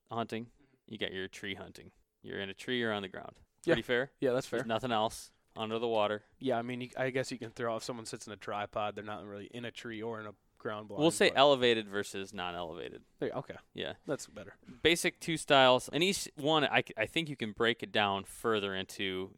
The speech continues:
Speaker 1: two different things. For the ground bla-, blind, it's, you've got your makeshift, your, you know, sticks, your, something you, you literally make while you get out there. And, and the other one would be pre-made.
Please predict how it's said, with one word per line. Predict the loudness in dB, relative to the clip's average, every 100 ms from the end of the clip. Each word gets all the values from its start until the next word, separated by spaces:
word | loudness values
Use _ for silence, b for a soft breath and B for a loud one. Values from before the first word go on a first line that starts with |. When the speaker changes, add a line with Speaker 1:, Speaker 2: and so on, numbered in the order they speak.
| -20 _
Speaker 1:
two | -10 -8
different | -8 -10 -16
things. | -16 -16 -20 -20 _ -2
For | 0
the | 0
ground | 4 6 6 4
bla-, | 2 2
blind, | 2 4 6 4 2
it's, | 0 -2 -4 -10
you've | -8 0
got | 0 2
your | 4
makeshift, | 4 4 0 -2 -2 -6
your, | -4 -4 -4 -8 -12
you | -10
know, | -6 -8
sticks, | -8 -4 -4 -4 -10 -10
your, | -10 -8
something | -8 -6
you, | -6 -6
you | -6 -6
literally | -2 -2 -2 -2
make | -2 -2 -4
while |
you | -10 -8
get | -10 -10
out |
there. | -12 -14 -12 -10
And, | -6
and | -2
the | 0
other | 0
one | 0 -2 -4
would | -8
be | -6 -4 -6 -10 -14
pre-made. | -4 -2 0 -2 -6